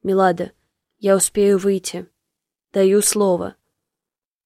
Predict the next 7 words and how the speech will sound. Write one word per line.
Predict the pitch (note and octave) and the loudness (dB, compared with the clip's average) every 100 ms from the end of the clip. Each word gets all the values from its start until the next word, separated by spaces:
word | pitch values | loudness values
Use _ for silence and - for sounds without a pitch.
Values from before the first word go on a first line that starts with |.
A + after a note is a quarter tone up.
| _ | _
От | - - | -14 -8
просевшего | G3 - G#3 - G3 | -6 -4 -4 -4 -8
хриплого | - G#3 G#3 G3 F#3+ | -8 -8 -6 -8 -8
тона | - G#3 G3 | -4 -4 -4
внутри | G3 F#3 G#3+ A3+ - - _ _ | -8 -4 -4 -4 -8 -20 _ _
все | - G#3 | -8 -6
сжимается. | F#3+ G3+ F#3 F3 F3 - | -4 -4 -4 -6 -8 -12